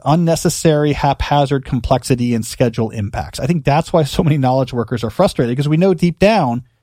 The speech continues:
if we could strip away this haphazard, schedule destroying nonsense,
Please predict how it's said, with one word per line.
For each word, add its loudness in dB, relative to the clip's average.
if -4
we 0
could 0
strip 0
away 4
this 0
haphazard, 2
schedule 2
destroying 0
nonsense, 0